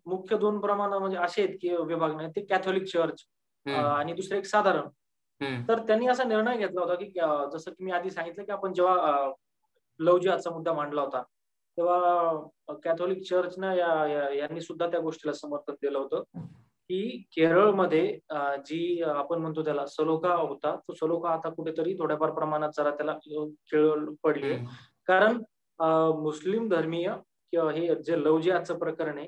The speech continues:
Speaker 1: ते जाणून बुजून होतंय. त्यामुळे एका, अ, जे कॅथोलिक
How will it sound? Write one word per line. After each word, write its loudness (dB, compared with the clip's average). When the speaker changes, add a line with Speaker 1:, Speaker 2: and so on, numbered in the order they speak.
Speaker 1:
ते -8
जाणून 0
बुजून 2
होतंय. 0
त्यामुळे 4
एका, 0
अ, 2
जे -6
कॅथोलिक -2